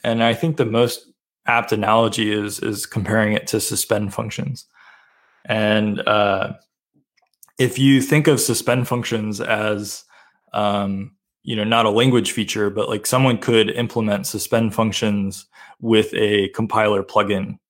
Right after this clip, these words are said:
perhaps, and they would end up doing a lot of the same mechanics that we're doing, which, uh, suspend functions in Kotlin end up compiling down to,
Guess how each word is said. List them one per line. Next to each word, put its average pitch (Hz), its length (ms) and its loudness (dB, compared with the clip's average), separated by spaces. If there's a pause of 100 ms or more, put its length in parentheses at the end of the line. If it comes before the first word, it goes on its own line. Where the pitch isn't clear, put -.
perhaps, - 560 -4 (560)
and 110 340 4
they 113 120 6
would 117 160 6
end 123 180 4
up 120 180 4 (580)
doing 110 500 2
a 98 80 -8
lot 107 220 2
of 98 120 -4
the 104 60 -6
same 101 300 -4
mechanics 98 440 -8
that 117 140 -6
we're 104 160 -6
doing, 67 440 -10 (160)
which, 107 400 -8 (420)
uh, 104 200 2
suspend 139 500 0
functions 110 800 0
in 104 320 -6
Kotlin 110 460 0
end 98 160 -4
up - 160 -8
compiling 104 520 0
down 98 340 2
to, 101 440 -4